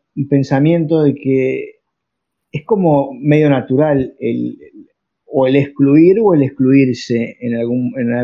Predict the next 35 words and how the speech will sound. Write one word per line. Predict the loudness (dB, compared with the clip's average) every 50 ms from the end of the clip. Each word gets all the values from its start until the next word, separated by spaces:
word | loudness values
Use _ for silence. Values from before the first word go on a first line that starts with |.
| 0
en | 0 -2 -2
cierto | -4 -2 -2 -2 0 0 0 0
modo. | 0 0 0 0 -2 -4 -4 -8 _ -20 -20 -20 -20 -20 -14 -4
En | 0 2 2
esto | 2 0 0 0 2 2
de | 2 2 0 0
que, | 0 0 0 -2 -2 -2 0
de | 0 0
excluirse | 0 2 4 4 6 6 6 4 2 0 0
en | 0 0
el | 0
sentido | 0 -2 -2 0 0 2
de |
que, | 2 2
bueno, | 2 2 2 0 0 -2 -2
ta, | -2 -2 -2
si, | -2 -6 -8 -8 -6 -6 -6 -8 -10 -12 -16 -20 -20 _ _ _
si | _ -8 -6 -4
no | -2 -2 -2
soy | 0 0 0 2
mirado, | 2 2 2 2 2 2 2 0 0
si | 0 -2 -4 -2
no | -2 -2
soy, | 0 0 2 4 4 2 0 -2 -10 _ _ _ _ _ _ _ -12
eh, | -8 -4 -4 -2 -2 -2 -2
respetado, | -2 -2 -2 -2 0 -2 -2 0 0 0 0 2 2 2 2 2 2 2 0 0 0
no | -2 -2
soy | -2 0 0 0
escuchado, | 0 2 0 0 0 0 0 0 0 0 0 0 -2 -4 -6 _ _ -20 -20 -20 _ _ _ _ _ _ _ _ _
y | -6 -4 -2
bueno, | -2 0 -2 -2 -2 -2
me | 0 0
voy, | 0 0 0 0 -2 -4 -6 -10 -16
ya | -20 -20 -16
está, | _ -4 -2 -2 -2 -4 -8